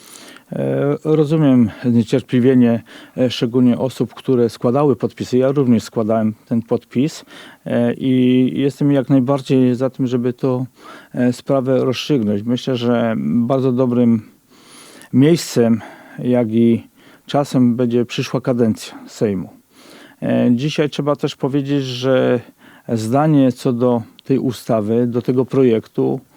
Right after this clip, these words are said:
no, nie jest jednoznaczne. E, my możemy oczywiście, e,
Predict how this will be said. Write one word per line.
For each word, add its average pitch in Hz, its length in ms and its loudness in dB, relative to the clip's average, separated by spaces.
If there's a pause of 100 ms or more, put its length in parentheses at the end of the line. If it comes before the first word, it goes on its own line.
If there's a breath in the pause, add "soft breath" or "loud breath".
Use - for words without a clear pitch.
(540 loud breath)
no, 135 140 2
nie 165 120 2
jest 156 200 2
jednoznaczne. 107 800 2
E, 110 360 -6
my 139 300 0
możemy 147 460 0
oczywiście, 131 640 -2 (440 loud breath)
e, 117 440 -2